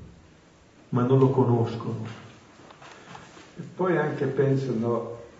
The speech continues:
Speaker 2: eh, c'è una cosa strana. Hanno una percezione certo superiore agli uomini. Pietro arriverà dopo a chiamarlo figlio di Dio, sarà chiamato Satana anche lui.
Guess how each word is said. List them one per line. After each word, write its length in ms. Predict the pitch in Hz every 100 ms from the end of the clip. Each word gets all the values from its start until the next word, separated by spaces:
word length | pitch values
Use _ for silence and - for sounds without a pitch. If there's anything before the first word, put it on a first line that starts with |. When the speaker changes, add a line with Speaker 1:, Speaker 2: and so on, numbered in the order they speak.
| - -
Speaker 2:
eh, 480 | 117 107 107 104 104 107 - - - - -
c'è 140 | -
una 180 | 180 135
cosa 320 | - 123 107
strana. 680 | - - - 87 82 85 - - - - - - - - - - - - - -
Hanno 200 | 156 156
una 140 | 139
percezione 680 | - - 147 131 170 180 -
certo 300 | 147 - 135
superiore 600 | - - 131 127 131 131
agli 180 | 123 120
uomini. 520 | 117 107 107 - -
Pietro 260 | 139 143 143
arriverà 340 | 135 123 120 117
dopo 260 | 127 120
a 40 | 113
chiamarlo 380 | 113 107 107
figlio 280 | 107 120 113
di 180 | 123 113
Dio, 160 | 123 127
sarà 240 | 120 110
chiamato 400 | 113 110 104 -
Satana 400 | - 110 - 104
anche 240 | 104 107
lui. 500 | - - - - -